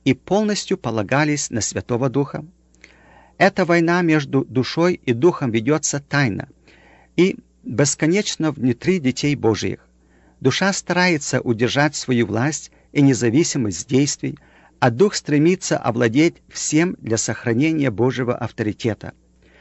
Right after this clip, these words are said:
Пока дух достигает своей власти, душа склонна взять руководство во всех отношениях.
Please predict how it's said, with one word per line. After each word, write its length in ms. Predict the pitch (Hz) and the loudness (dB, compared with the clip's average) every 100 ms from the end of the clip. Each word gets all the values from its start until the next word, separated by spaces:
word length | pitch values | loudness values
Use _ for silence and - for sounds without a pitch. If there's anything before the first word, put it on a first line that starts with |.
| _ _ _ | _ _ _
Пока 320 | 139 143 208 | -2 0 -2
дух 340 | 180 180 127 - | 0 0 0 -6
достигает 840 | 107 123 - 131 107 175 165 151 - _ _ | -2 -2 -2 -4 0 0 0 -4 -14 _ _
своей 380 | - 120 117 110 | -8 -2 0 0
власти, 500 | 143 185 - - - _ _ - _ | 0 -2 -4 -10 -14 _ _ -20 _
душа 400 | 113 143 - 196 | -2 0 2 0
склонна 500 | 180 - 151 175 135 | -2 -4 -2 0 0
взять 340 | 98 131 170 139 | -2 -2 -2 -6
руководство 760 | 123 117 95 156 - - 147 - | -6 -4 -2 -2 -4 -6 -6 -4
во 160 | 117 | -4
всех 300 | - 139 131 | -2 -4 -4
отношениях. 580 | 120 117 - 117 98 | -6 -6 -2 -2 -4